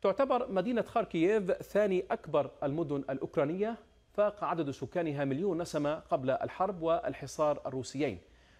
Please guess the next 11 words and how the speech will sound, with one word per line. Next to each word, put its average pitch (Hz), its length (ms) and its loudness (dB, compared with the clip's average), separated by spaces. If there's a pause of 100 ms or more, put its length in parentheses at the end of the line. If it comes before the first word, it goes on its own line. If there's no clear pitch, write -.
(120)
تبعد 175 420 2
عن 160 200 -2
الحدود 139 720 -2
الروسية 151 580 0 (280)
مسافة 143 420 0
تقارب 170 800 2
خمسة 156 420 0
وعشرين 131 680 2 (400)
ميلا، 214 680 -2
فيما 196 320 -2
تبعد 175 440 2